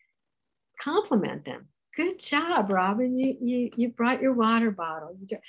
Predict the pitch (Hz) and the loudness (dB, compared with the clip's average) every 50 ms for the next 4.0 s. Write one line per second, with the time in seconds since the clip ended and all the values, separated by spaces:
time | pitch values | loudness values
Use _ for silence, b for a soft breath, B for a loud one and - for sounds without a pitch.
0 | B B B B B - 269 277 277 277 269 269 269 262 269 - 285 269 269 254 | B B B B B 0 4 6 6 8 8 6 6 4 4 4 4 6 6 6
1 | 254 262 - _ _ _ _ _ _ _ _ _ _ _ _ _ _ 214 - 254 | 4 2 -10 _ _ _ _ _ _ _ _ _ _ _ _ _ _ 0 4 4
2 | 247 269 262 - 294 240 247 262 254 247 247 240 233 214 190 190 202 214 220 226 | 4 4 4 2 2 6 6 6 6 6 6 6 6 6 4 4 4 4 6 6
3 | 240 247 240 240 240 247 240 240 247 233 - - - 254 254 269 254 202 - | 6 6 6 6 6 4 4 2 2 0 2 -2 -2 0 2 4 2 2 0